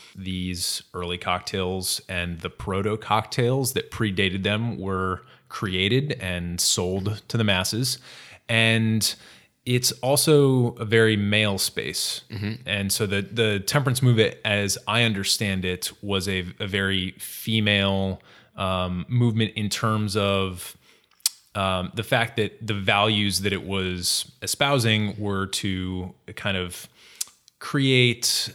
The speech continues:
Speaker 1: stronger families and do, do better toward women, and sort of vilified the sporting fraternity and, and, and the people who were, were kind of the prototypical saloon goer, I guess. Is that
Speaker 2: Mm-hmm.
Speaker 1: correct?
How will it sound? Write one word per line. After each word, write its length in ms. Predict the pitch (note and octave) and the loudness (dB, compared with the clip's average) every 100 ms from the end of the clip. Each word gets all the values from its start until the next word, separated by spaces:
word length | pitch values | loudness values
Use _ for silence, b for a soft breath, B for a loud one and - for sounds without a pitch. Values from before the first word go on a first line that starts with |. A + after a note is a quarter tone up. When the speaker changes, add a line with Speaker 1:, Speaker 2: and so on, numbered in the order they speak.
| _ | _
Speaker 1:
stronger 440 | - - G#2 F#2+ F#2+ | -4 -2 -2 -4 -6
families 840 | - C#3 C3 B2 A#2+ A2+ A2 A#2 | 0 2 6 6 6 4 2 0
and 360 | G2 F#2 F#2 F#2 | -4 -6 -6 -4
do, 180 | A2+ G2+ | -4 -4
do 240 | G2 A2+ | -4 -2
better 280 | G#2 G#2 F#2+ | 2 2 0
toward 580 | - G#2+ G2 F#2 F2+ G2 | -4 -4 -2 -2 -4 -2
women, 460 | G#2 G2 F#2 F#2 - | 0 0 -2 -4 -4
and 380 | F#2+ F#2 F2 - - - - - | -4 -4 -6 -10 -14 -16 -20 -16
sort 260 | G2+ - B2 | -4 0 2
of 60 | G2+ | 0
vilified 640 | F#2+ G#2 G2 F#2 G2 F2+ | -2 0 0 0 -2 0
the 80 | F#2 | -2
sporting 460 | - - G2 F#2+ F2+ | -4 -4 -4 -4 -4
fraternity 720 | A2 - G#2 F#2+ F2+ F2+ F2 | -6 -4 -2 -2 -2 -4 -4
and, 160 | F2 | -6
and, 180 | - F#2 | -4 -4
and 160 | - G2 | -4 -6
the 60 | |
people 480 | - - G#2+ G2 F2+ - | -6 -6 -4 -4 -6 -6
who 260 | G#2 F#2 | -6 -4
were, 260 | F2+ F2+ F2 | -4 -4 -4
were 400 | E2 G2 F2+ - _ - | -4 -6 -6 -10 _ -20
kind 200 | - F2+ | -6 -6
of 80 | F2 - - _ _ _ | -6 -10 -20 _ _ _
the 80 | - | -10
prototypical 800 | - - B2 A2+ G#2+ B2 G2 G#2 | -8 2 4 4 2 -2 -2 -2
saloon 380 | - A2+ A#2 G#2 | 0 2 2 2
goer, 200 | F2 C#2+ | 0 -2
I 120 | C#2+ | -4
guess. 180 | - D3 | -2 0
Is 60 | B2 | 2
that 140 | G#2 | 2
Speaker 2:
Mm-hmm. 40 | |
Speaker 1:
correct? 360 | A#2+ A2+ B2+ | 2 0 -2